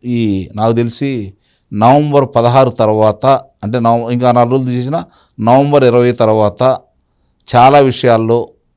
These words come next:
గత ప్రభుత్వం చేసినటువంటి చాలా కుంభకోణాలన్నీ కూడా ఒక్కోటి ఒక్కోటి వరుస క్రమంలో ముందుకు వస్తాయని అయితే నేను భావిస్తున్నాను. దానికి సంబంధించిన వ్యక్తుల్ని దాదాపు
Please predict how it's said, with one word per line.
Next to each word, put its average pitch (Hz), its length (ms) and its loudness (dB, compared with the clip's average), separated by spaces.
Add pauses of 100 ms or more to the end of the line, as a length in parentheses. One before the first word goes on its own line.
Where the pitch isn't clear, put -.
(220)
గత 117 220 -4 (120)
ప్రభుత్వం 127 440 -2
చేసినటువంటి 110 640 -6
చాలా 107 260 0 (580)
కుంభకోణాలన్నీ 113 880 0
కూడా 117 160 -4 (520)
ఒక్కోటి 135 360 -2
ఒక్కోటి 123 440 -2 (560)
వరుస 107 200 -4
క్రమంలో 113 520 -2
ముందుకు 107 280 -6
వస్తాయని 107 360 -6
అయితే 98 140 -8
నేను 101 200 -6
భావిస్తున్నాను. 92 520 -8 (680)
దానికి 117 260 0
సంబంధించిన 135 560 -2
వ్యక్తుల్ని 120 560 -4 (920)
దాదాపు 120 480 -2